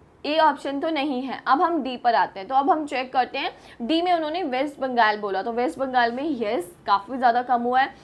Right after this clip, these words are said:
तो यानी कि थर्टी वन का आंसर क्या होगा? डी होगा। तो आप इस तरीके से भी अगर आपको कुछ समझ नहीं आ रहा तो आप आ, जो चीज़ें बहुत क्लियरली विजिबल है like आंध्र प्रदेश, तमिलनाडु, इसके अलावा आपका वेस्ट बंगाल, आप देख सकते हो और उसमें से ऑप्शन चूज़ कर सकते हो।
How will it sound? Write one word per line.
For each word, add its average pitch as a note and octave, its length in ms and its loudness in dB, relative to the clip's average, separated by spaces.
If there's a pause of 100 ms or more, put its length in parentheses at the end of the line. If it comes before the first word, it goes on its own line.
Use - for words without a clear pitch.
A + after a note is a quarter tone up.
(160)
तो D4+ 200 -6
यानी C4+ 280 0
कि F4+ 280 -4
थर्टी C#4+ 240 -2
वन D#4 200 0
का E4+ 80 -4
आंसर C#4+ 340 -4
क्या C#4+ 160 2
होगा? C4+ 280 2
डी C#4+ 200 -2
होगा। B3+ 280 -2
तो E4 120 -2
आप D#4 240 4
इस D#4 160 -8
तरीके D#4 360 -2
से D4 140 -8
भी C4+ 100 -8
अगर D4 180 -2
आपको C#4+ 220 -4
कुछ F4 200 -4
समझ C#4 380 -4
नहीं C#4+ 140 -6
आ A#3+ 100 0
रहा C#4+ 160 -2 (340)
तो F#4+ 60 4
आप G#4 140 4
आ, B3+ 200 2 (260)
जो A#3 400 0
चीज़ें D#4 380 -4
बहुत G4 180 2
क्लियरली D#4 420 4
विजिबल A3+ 460 0
है G#3 280 2
like G#3 140 -10
आंध्र A#3+ 300 0
प्रदेश, A3+ 540 0 (440)
तमिलनाडु, C4+ 880 2 (260)
इसके D#4 260 0
अलावा D4 320 8
आपका C#4 340 8
वेस्ट D4 300 2
बंगाल, B3+ 360 2
आप E4+ 140 2
देख D#4+ 320 -4
सकते D4 340 -2
हो D#4 60 0
और C4+ 220 0
उसमें C#4+ 320 -8
से D#4 100 -8
ऑप्शन D#4+ 460 -4
चूज़ C4+ 280 -6
कर A3+ 120 0
सकते G3+ 360 -10
हो। G3 160 -12